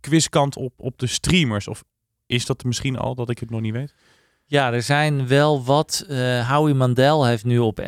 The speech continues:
Speaker 2: op Netflix, eh, een, eh, een soort van quiz. Eh, meer een, ja, is ook wat meer een gameshow. Ehm,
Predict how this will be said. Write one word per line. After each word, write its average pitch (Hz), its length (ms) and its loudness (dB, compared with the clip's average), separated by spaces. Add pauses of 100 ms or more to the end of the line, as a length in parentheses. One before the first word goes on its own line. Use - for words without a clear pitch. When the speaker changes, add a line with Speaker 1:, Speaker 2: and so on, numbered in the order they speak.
(100)
Speaker 2:
op 117 140 -4
Netflix, 165 720 -2
eh, 131 500 -4 (180)
een, 127 360 -4
eh, 123 240 -4
een 120 100 -4
soort 143 320 0
van 123 220 -2
quiz. - 600 -4
Eh, 113 400 -8
meer 120 260 0
een, 117 260 -2
ja, 127 280 -4
is 117 140 -8
ook - 160 -16
wat 117 320 -4
meer 120 240 0
een 113 160 -2
gameshow. 143 880 0
Ehm, 110 760 -6